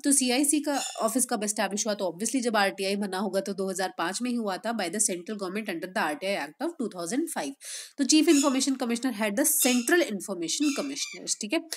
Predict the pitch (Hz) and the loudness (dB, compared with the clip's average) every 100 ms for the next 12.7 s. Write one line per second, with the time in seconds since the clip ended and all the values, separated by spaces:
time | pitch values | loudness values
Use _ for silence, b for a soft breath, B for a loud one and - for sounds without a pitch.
0 | B B 233 226 220 262 247 240 247 240 | B B 2 4 4 0 0 0 0 -2
1 | 254 240 233 262 240 226 226 254 277 294 | -2 -2 -2 0 0 -2 0 -2 2 4
2 | 302 302 285 233 - 180 - 311 - 311 | 6 6 4 2 0 -2 -2 2 4 4
3 | 254 208 196 165 - 170 151 165 - 175 | 2 -4 -4 -6 -8 -10 -10 -8 -8 -6
4 | 170 156 139 139 175 202 330 - B B | -6 -6 -10 -10 -6 -2 -2 -2 B B
5 | 285 302 320 311 220 214 262 277 - - | 0 4 4 4 2 2 4 4 4 0
6 | 202 226 214 220 254 254 214 214 214 247 | -2 -2 -2 0 0 0 -2 -2 0 0
7 | 226 220 240 311 285 226 196 175 - 180 | 2 0 0 2 2 2 0 -4 -4 -6
8 | 175 262 - 185 180 180 175 156 151 175 | -4 -4 -4 -6 -4 -4 -6 -6 -8 -8
9 | 233 - 185 175 240 247 240 226 226 175 | -6 -4 -4 0 0 2 2 0 0 -2
10 | 214 202 165 165 165 220 - B B - | 0 -4 -4 -6 -4 -4 -6 B B -4
11 | 233 330 254 233 262 233 247 208 196 190 | 0 2 2 0 0 0 -2 0 -2 0
12 | 208 208 240 208 208 190 | -2 -2 -2 0 2 2